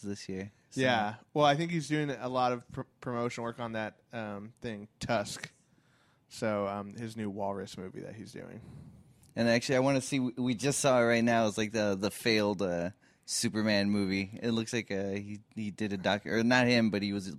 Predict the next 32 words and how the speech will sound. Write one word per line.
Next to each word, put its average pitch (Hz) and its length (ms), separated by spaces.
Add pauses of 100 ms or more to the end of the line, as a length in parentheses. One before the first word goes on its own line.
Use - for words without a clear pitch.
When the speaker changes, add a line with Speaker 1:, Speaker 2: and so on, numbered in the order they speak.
Speaker 1:
part 113 240
of 98 40
a 101 60
documentary 92 580
or 90 60
something 98 340
for 95 220
it. 92 100 (240)
Speaker 2:
Part 135 200
of 127 60
a 127 60
documentary 117 520
about 104 300 (100)
Nicolas 110 500
Cage 110 720 (180)
and, 101 480 (100)
uh, 101 380
fucking 98 640
Speaker 1:
I 143 120
Speaker 2:
Tim 165 100
Speaker 1:
just 165 160
Speaker 2:
Burton - 60
Speaker 1:
saw 160 240
Speaker 2:
doing 156 80
Superman. 156 600
Speaker 1:
some 147 80 (280)
of 127 220
the 123 160
pictures, 151 760
and 127 160
it 120 120
looked 117 360